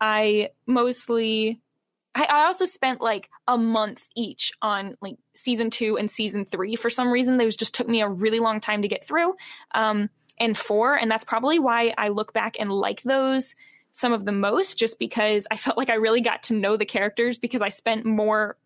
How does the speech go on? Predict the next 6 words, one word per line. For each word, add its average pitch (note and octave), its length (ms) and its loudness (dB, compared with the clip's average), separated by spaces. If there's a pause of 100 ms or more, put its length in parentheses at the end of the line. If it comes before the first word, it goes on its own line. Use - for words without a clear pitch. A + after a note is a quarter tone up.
(240)
you A#3 140 0
know, F3 180 -4 (240)
physical G#3+ 360 0
time G#3+ 500 2
watching D4 420 2
them. F4 240 2